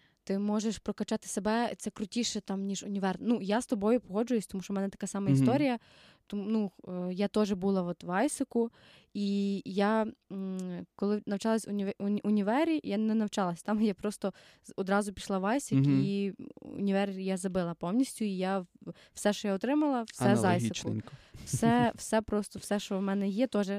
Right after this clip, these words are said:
Speaker 1: так само, як в тебе, е, з Айсеку.
Speaker 2: Мгм.
Speaker 1: Але от питання, знаєш, от таке от прийшло, чи всім би він підійшов?
Speaker 2: Гарне
Speaker 1: От
Speaker 2: питання.
Speaker 1: таке.
Speaker 2: Я, я думаю, що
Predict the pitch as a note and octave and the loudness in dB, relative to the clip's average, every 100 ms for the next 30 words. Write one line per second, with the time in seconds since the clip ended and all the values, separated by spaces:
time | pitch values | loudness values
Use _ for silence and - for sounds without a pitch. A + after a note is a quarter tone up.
0 | G3+ - - G3 G3 F3+ - G#3 G3+ - | -6 -12 -6 -4 -2 -4 -2 -2 -2 -6
1 | - - - _ - F3+ F3 F3 F3 E3+ | -14 -20 -20 _ -10 -6 -6 -4 -6 -6
2 | E3+ F#3+ - F3+ E3+ - - E3+ - - | -4 -4 -2 -2 -2 -6 -14 -18 -14 -2
3 | B2 B2 A2+ A2 A#2 A3+ C#4 - - B3+ | 0 2 2 2 2 2 0 -4 -2 0
4 | A#3 F#3+ G3+ G#3+ - - F#3 - - F3 | 0 -2 -4 -6 -8 -8 -8 -10 -14 -14
5 | - F#3+ G3+ - _ _ _ - G3+ - | -6 -4 -4 -8 _ _ _ -10 -8 0
6 | C#4 C4 A3+ B3 A#3 G#3+ G3+ - G3 E3+ | 4 4 4 2 0 -2 -6 -6 -6 -6
7 | F3 _ _ _ - - _ _ _ A2+ | -8 _ _ _ -16 -16 _ _ _ -4
8 | A2 G#2 - - G#2 G#2 A2 - - A#2+ | -2 -4 -6 -8 -6 -4 -6 -8 -4 -2
9 | D3+ - B2+ C3+ D3 D3 B2+ A#2+ - A2+ | -2 -2 -2 2 6 6 6 2 -2 0
10 | A2+ | 2